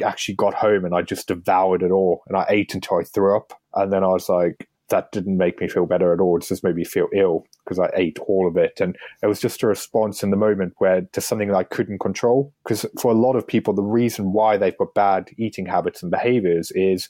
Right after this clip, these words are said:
because they're trying to respond to something in their life that they have no hold over. So whether that's stress, the kids, their business, their career, whatever it else, it might feels like it's spiraling out of control. They can't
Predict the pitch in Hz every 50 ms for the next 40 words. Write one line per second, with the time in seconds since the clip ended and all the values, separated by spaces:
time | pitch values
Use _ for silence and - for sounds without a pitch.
0 | _ - 104 - - 117 107 101 95 - 110 101 98 98 - - - 117 110 107
1 | 101 - - 98 - - - - 101 98 95 - - - - 127 117 113 - 110
2 | 104 98 95 92 92 95 95 95 95 92 90 - - - 92 87 90 - _ -
3 | - - _ - - _ _ _ - 98 98 92 101 101 90 - 104 101 98 95
4 | 95 92 92 95 101 - - - - 110 104 104 107 107 104 107 110 117 120 117
5 | - _ _ _ _ - - 110 104 107 101 95 98 92 90 - - - - -
6 | - - 104 98 92 87 - - - - - - - - - - 104 98 92 87
7 | 85 - - - 87 85 - - 107 101 95 - 101 92 85 - - 92 - -
8 | - 104 101 101 95 90 92 95 92 101 98 - 104 98 98 98 92 95 95 -
9 | - - - - - - - - 120 107 110 104 - - 110 98 107 98 - 104
10 | - - - - 120 107 104 98 98 95 95 92 92 90 - - 95 - - 120
11 | 110 98 92 87 90 87 - - - 107 101 95 92 92 - -